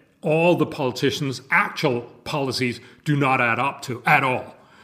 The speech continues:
Uh, so, you know, it's mostly a showcase of saying, uh, being incredibly hypocritical. But hey, we did this one thing. Everybody knows about that.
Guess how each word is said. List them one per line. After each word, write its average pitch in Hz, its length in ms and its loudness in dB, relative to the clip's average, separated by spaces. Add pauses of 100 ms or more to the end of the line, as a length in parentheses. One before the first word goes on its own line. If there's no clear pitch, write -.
(100)
Uh, 127 180 2
so, 175 260 4
you 196 60 4
know, 113 100 2
it's 147 140 -6
mostly 247 340 4
a 120 80 0
showcase 135 580 2
of 127 120 -4
saying, 123 340 -2 (260)
uh, 131 160 2
being 139 320 0
incredibly 147 540 0
hypocritical. 107 560 -6 (100)
But 247 160 -2
hey, 226 320 0 (420)
we 185 200 6
did 220 180 4
this 185 160 4
one 170 300 2
thing. 185 300 0 (100)
Everybody 170 480 2
knows 120 260 -4
about 120 220 -8
that. 123 200 -12